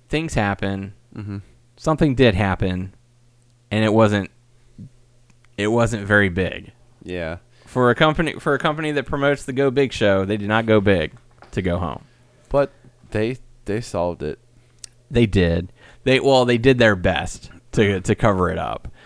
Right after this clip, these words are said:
Speaker 1: Uh, not e-, well, not even cover it up. So I applaud them for the way that they've handled this, because if this were W W E,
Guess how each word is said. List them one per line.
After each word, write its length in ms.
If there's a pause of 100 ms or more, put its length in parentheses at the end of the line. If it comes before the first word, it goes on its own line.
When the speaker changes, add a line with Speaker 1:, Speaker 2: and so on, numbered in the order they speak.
(280)
Speaker 1:
Uh, 580 (460)
not 200
e-, 60
well, 140
not 180
even 160
cover 240
it 40
up. 140 (220)
So 340
I 160
applaud 540
them 360 (240)
for 160
the 80
way 180
that 160
they've 180
handled 500
this, 300 (220)
because 260
if 100
this 160
were 140
W 280
W 340
E, 280